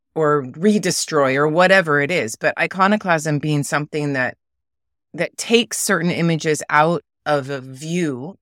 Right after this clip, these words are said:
of a public in a charged space of some kind absolutely did exist throughout ancient Egy-, Egypt. It could be religious, it could be political. I think the most obvious example, which we'll talk about, Jordan, is the Amarna period and its aftermath.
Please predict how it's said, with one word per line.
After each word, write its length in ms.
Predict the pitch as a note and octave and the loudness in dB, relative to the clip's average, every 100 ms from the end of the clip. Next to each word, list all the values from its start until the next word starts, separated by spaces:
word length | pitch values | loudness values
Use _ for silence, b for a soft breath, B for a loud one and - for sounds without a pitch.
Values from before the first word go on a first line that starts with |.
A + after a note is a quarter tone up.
| - | -10
of 120 | C3+ | -8
a 60 | |
public 560 | C3 D#3 A#2+ A2+ - _ _ _ _ _ | -6 -4 -2 -4 -6 _ _ _ _ _
in 360 | E3+ E3 E3 D#3 _ _ _ _ - | -2 0 0 -4 _ _ _ _ -6
a 140 | D#3+ - | -6 -6
charged 380 | - G3+ E3 D3+ | -6 4 4 4
space 540 | - - D3 C#3+ - C#3+ | -2 -2 -2 -2 -4 -6
of 100 | - | -6
some 240 | C3+ C3 | -6 -6
kind 480 | - G#3+ G#3 C3 A2+ _ _ _ _ _ | -6 -4 -2 -2 -6 _ _ _ _ _
absolutely 640 | - C3+ - F3+ G#3 F#3+ E3+ | 0 0 2 0 2 2 0
did 160 | D3+ | 0
exist 640 | C#3 C3+ C3 B2 - - - C3 | -2 -4 -6 -6 -10 -12 -18 -18
throughout 480 | - E3 D#3 F#3 F3+ | -8 4 6 6 4
ancient 300 | C3+ B2+ A#2+ | -6 -6 -10
Egy-, 340 | A#2+ A#2+ A#2 _ | -12 -14 -18 _
Egypt. 380 | - C#3+ B2+ A2+ | -8 -6 -6 -8
It 80 | D3 | -10
could 140 | C3+ | -10
be 100 | B2+ | -10
religious, 460 | A2 G3 D4+ C#4 A3+ | -2 0 2 0 -2
it 40 | |
could 100 | G3 | -8
be 100 | D3+ | -8
political. 460 | - C4 B3 A3+ G#3 _ _ - | 0 2 2 2 -2 _ _ 0
I 80 | A#3+ | 2
think 200 | D#4 D4 | 4 2
the 80 | A#3+ | 4
most 240 | F#3+ D#3 | 2 4
obvious 640 | D#3 G3+ F3 C#3+ B2+ - - | 6 6 4 -2 -2 -10 -10
example, 540 | D#3+ D3 A#3 C4 F3 | -8 0 2 4 2
which 220 | C#3 C#3+ - | 2 -2 -4
we'll 100 | C#3 | -2
talk 280 | F#3+ G#3+ | 0 0
about, 260 | D3 C3+ C3 | -2 -4 -4
Jordan, 260 | - B2+ C#3 - - | -8 -8 -8 -12 -10
is 160 | D3 C3 | -10 -6
the 100 | C#3 | -4
Amarna 400 | C3+ D#3 F#3+ F3+ | 0 0 0 -2
period 440 | - D3 C#3 C3+ | -4 -2 -2 -2
and 140 | C3 | -6
its 160 | B2+ - | -8 2
aftermath. 560 | D#3+ F#3 D3+ B2+ A#2+ | 2 2 -6 -8 -8